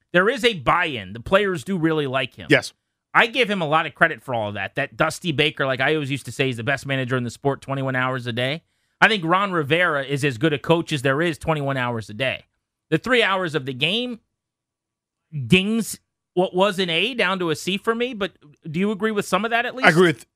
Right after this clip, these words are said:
Speaker 2: every word. The difference is you put, when you say C minus, that's seventy. I got him at a sixty-eight and a half. That's, so there's your letter grade, right? That's,
Speaker 1: Okay.
Speaker 2: that's all it is for me. I think the controllable stuff on game day that we always sort of look past,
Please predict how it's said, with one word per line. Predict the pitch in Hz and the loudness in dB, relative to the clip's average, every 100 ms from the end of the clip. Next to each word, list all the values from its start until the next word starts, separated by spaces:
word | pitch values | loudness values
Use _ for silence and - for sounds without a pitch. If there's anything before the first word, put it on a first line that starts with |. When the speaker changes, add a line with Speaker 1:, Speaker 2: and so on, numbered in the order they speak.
| _ - | _ 6
Speaker 2:
every | 175 165 | 6 8
word. | 165 262 - - | 4 2 0 -2
The | 156 | 4
difference | 214 190 143 | 4 4 0
is | 151 | 2
you | 165 | 2
put, | 160 - 147 | 0 -8 -2
when | 135 | 0
you | 202 | 2
say | 190 180 | 2 2
C | - 190 | 4 4
minus, | 170 180 135 | 6 4 4
that's | 151 - | 0 2
seventy. | 175 170 113 95 | 2 2 0 4
I | 123 | 4
got | 143 | 4
him | 135 | 2
at | 117 | -2
a | |
sixty-eight | - 143 - 131 113 | -4 -4 -2 -2 -4
and | |
a | 104 | -4
half. | 104 - - - - _ _ _ - - | -6 -8 -16 -18 -18 _ _ _ -10 4
That's, | 196 | 6
so | - | 8
there's | 165 160 | 6 6
your | 156 | 6
letter | 156 127 | 6 4
grade, | 110 80 | -2 -2
right? | 120 131 131 | 2 2 4
That's, | 190 | 2
Speaker 1:
Okay. | 117 | 6
Speaker 2:
that's | 190 196 | 6 8
all | 190 | 6
it | 160 | 6
is | 156 | 0
for | 120 | -2
me. | 92 - - - | -8 -16 -6 6
I | 247 | 6
think | 247 247 | 6 0
the | - | 2
controllable | - 147 - 220 254 226 214 | 0 0 4 4 6 4 2
stuff | - 190 180 | 4 4 4
on | 175 160 143 | 2 2 4
game | 143 135 120 | 2 2 -2
day | - - - _ _ _ - | -4 -8 -14 _ _ _ 6
that | 170 156 | 6 6
we | 160 190 180 - | 4 4 4 0
always | - 240 254 - | 4 6 6 2
sort | 247 | 2
of | 208 151 | 2 2
look | 214 - | -2 0
past, | 160 151 104 - - | 4 6 6 0 -4